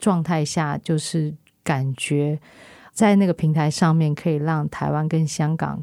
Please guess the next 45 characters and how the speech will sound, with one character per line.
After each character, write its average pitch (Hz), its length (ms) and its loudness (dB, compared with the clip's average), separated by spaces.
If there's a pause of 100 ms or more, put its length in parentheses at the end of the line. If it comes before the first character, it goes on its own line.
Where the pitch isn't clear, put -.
更 180 240 2
快 151 400 -2
的 139 340 -6
做 156 460 -2 (220)
文 165 140 4
化 180 220 0
的 151 440 -2
连 165 220 4
结。 143 460 -4 (140)
人 220 240 4
有 254 120 6
时 233 120 4
候 226 40 6
很 160 120 4
奇 - 240 0
怪 151 240 0 (100)
啦， - 120 -8
就 202 120 2
是 202 160 2
觉 175 240 4
得 175 80 2
这 208 160 2
件 190 160 4
事 180 140 0
情 151 260 0
是 180 160 0
不 160 80 -2
是 156 380 0 (720)
我 175 140 2
也 165 80 2
应 151 100 0
该 160 240 2 (160)
出 175 240 -2
手 139 180 -2
做 147 240 0
一 147 40 4
下， 143 420 2 (160)
<laughs> - 160 -20
那 202 160 4
就 185 160 2
会 175 140 2
有 151 180 2
一 - 20 0
点 156 200 0
点 147 360 0